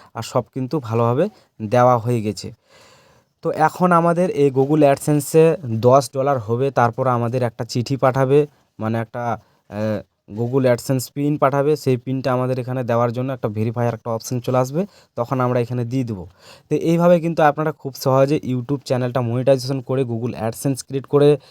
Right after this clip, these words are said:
ট্যাক্স ইনপুট করতে পারবেন, অথবা ভিডিওতে, এ, মনিটাইজেশনটা on করতে পারবেন। পুরো প্রসেস এই ভিডিওতে দেখিয়ে দিলাম। তো এইভাবে যদি আপনারা করেন তাহলে আপনার কোনো জায়গাতে ভুল হবে না,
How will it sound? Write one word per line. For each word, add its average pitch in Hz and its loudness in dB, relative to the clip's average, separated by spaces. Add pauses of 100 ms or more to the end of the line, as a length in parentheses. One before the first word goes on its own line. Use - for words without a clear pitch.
(180)
ট্যাক্স 127 -6
ইনপুট 139 -2
করতে 135 0
পারবেন, 143 4
অথবা 135 2 (300)
ভিডিওতে, 139 2 (600)
এ, 113 -4
মনিটাইজেশনটা 135 0
on 131 2
করতে 113 -4
পারবেন। 104 -2 (120)
পুরো 156 0
প্রসেস 151 2
এই 147 2
ভিডিওতে 139 2
দেখিয়ে 131 -4
দিলাম। 151 2
তো 147 0
এইভাবে 135 4
যদি 139 0
আপনারা 131 2
করেন 135 0
তাহলে 127 2
আপনার 123 0
কোনো 123 -4
জায়গাতে 117 0
ভুল 117 0
হবে 143 6
না, 170 2